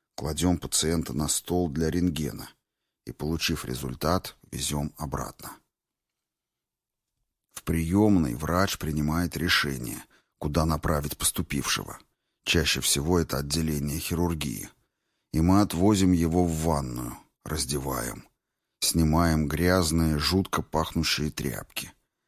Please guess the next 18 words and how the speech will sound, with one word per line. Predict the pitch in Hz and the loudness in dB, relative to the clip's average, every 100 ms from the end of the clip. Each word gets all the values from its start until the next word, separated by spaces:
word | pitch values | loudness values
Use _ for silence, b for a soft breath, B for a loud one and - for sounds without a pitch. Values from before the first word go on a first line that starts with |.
| _ _ | _ _
Сажаем | - 73 73 73 73 64 | -2 0 0 0 -2 -4
в | 65 | -4
ванну | 67 76 80 76 69 - _ _ _ _ - | 0 0 2 0 -4 -8 _ _ _ _ 0
и | 82 | 2
моем, | 73 71 - - - | 2 0 -2 -6 -6
стоя | - - 69 76 80 | -4 -4 -2 -2 -2
или | - 80 73 | -4 -4 -2
сидя, | 76 - 64 - - - _ - | 0 0 -2 -4 -6 -8 _ -12
если | 50 - - | -8 -6 -4
человек | - 55 55 50 55 | -4 -6 -8 -10 -8
лежачий. | 60 58 - - - - _ _ _ _ _ - | -6 -4 -4 -6 -8 -10 _ _ _ _ _ 2
Или | 87 | 4
выборочно, | 90 73 76 69 67 - - 57 - _ _ - | 4 4 0 0 -2 -2 -2 -4 -10 _ _ -8
если | 67 65 - | -6 -4 -4
пролежни | 65 - 85 80 78 76 76 | -4 0 2 2 0 -2 -4
или | - 78 65 | -4 -6 -4
раны | 60 62 62 62 | -4 -4 -6 -8
позволяют. | 65 67 65 62 - - - - | -8 -8 -6 -8 -8 -10 -12 -16